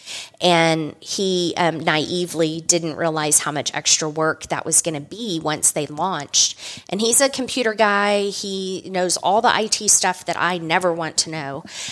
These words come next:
And he, it's more work. And he's like, he needs more interaction with the wineries, um, because of all the features that are on this new platform, um, and he doesn't have the time to do it and maintain the back end.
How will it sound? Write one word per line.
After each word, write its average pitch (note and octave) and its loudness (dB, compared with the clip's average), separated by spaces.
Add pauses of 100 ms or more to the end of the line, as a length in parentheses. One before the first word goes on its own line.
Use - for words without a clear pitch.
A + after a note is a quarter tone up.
(240)
And F3+ 4 (120)
he, - -6
it's G3 2
more E3 2
work. A3+ -2
And F#3 -2
he's F3+ 0
like, F3 -2
he - -6
needs F#3 0
more F3+ 0
interaction D#3 0
with D#3 -6
the F3 -4
wineries, G3+ -2 (460)
um, E3 2
because F3+ 2
of G3+ 0
all F#3+ 6
the F#3+ -2
features F#3+ -2
that F3+ 0
are E3+ -2 (380)
on E3 2
this F3 4
new E3+ -2
platform, G3 0 (160)
um, D#3 -2 (100)
and G3 2
he F3 -4
doesn't E3 0
have D#3+ -6
the E3 -6
time D#3 -2
to D3+ -6
do D#3 0
it D3+ -4
and D#3 -6
maintain D3 -6
the D3 -8
back F3 0
end. D3 -6